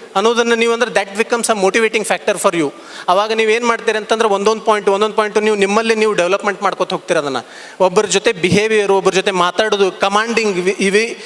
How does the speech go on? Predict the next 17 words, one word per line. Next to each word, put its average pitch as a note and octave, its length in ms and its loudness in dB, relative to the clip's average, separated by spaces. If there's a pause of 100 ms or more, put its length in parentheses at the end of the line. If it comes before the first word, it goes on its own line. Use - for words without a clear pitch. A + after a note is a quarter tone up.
(180)
very A#3 240 0
important. G#3+ 440 -2
ಸಿ, A#3+ 480 0 (200)
ಯು G3 120 4
ಪಿ B3 100 0
ಎಸ್ A#3+ 100 0
ಸಿ A#3 60 0
ಇಂಟರ್ವ್ಯೂ A3+ 280 0
ಮೂರು A#3 180 2
ಸಲ A3+ 200 0
ಹೋಗಿದ್ದೀನಿ G#3+ 380 2
ನಾನು, F#3 360 2
ಮೂರರಲ್ಲಿ A#3+ 540 2
ಒಂದೇ G#3+ 300 2
ಒಂದು A#3 180 0
ಕಂಡ್ಕೊಂಡಿದ್ದೇನು G#3 600 0
ಗೊತ್ತಾ? G3 260 0